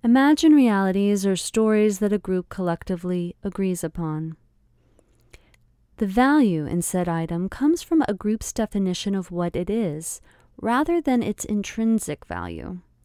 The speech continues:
Money is a great example. We all buy into the idea that money exists, even though it is simply a thin sheet of cotton with a number on it.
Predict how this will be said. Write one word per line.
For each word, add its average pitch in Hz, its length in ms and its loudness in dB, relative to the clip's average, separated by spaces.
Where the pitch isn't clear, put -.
Money 170 340 -2
is 165 160 -6
a 175 60 -8
great 156 260 -6
example. 175 720 -6
We 254 180 4
all 285 260 6
buy 285 200 4
into 220 400 -2
the 240 160 0
idea 185 420 -2
that 180 160 -4
money 175 420 -4
exists, 196 600 -4
even 370 440 2
though 185 440 0
it 254 100 -2
is 262 140 0
simply 202 640 -6
a 180 80 -10
thin 220 320 -2
sheet 226 400 -6
of 180 160 -8
cotton 202 580 -6
with 185 200 -6
a 185 100 -4
number 165 420 -4
on 156 200 -6
it. - 340 -14